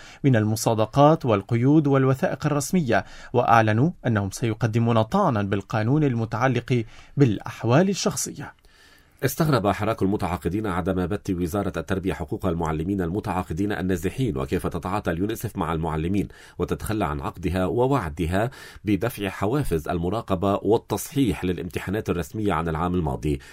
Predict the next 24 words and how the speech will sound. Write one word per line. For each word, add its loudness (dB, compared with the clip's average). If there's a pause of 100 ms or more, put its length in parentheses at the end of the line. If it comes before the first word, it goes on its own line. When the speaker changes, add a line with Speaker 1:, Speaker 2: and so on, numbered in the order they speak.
(160)
Speaker 2:
رغم 0
مرور 2
أكثر -4
من 0
ستة -4
أشهر -2
على -2
انتهائها، -4 (260)
وحذروا 0
من -4
أنهم -2
لن 2
يشاركوا -2
بعد -4
الآن -2
في -4
أعمال -2
المراقبة -2
ولا 2
التصحيح -6
طالما 0
أن -4
هناك -2
جهات -4